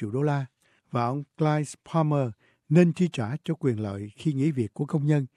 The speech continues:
xét về mặt trách nhiệm đạo đức. Công ty quản lý F T I Consulting đề nghị nên kết thúc hoạt động của công ty có trụ sở tại Townsville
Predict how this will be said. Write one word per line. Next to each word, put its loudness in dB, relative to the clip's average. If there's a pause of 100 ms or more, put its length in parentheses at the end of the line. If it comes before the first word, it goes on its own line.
(140)
xét -2
về -2
mặt -6 (140)
trách -2
nhiệm -4
đạo -12
đức. 0 (720)
Công 0
ty 4
quản -2
lý 2 (340)
F 4 (180)
T -20
I 2 (260)
Consulting 0 (360)
đề 4
nghị 0 (280)
nên 2
kết -2
thúc -2
hoạt -8
động -6 (140)
của -2
công -2
ty 0 (360)
có 2
trụ 0
sở -4
tại -8
Townsville -2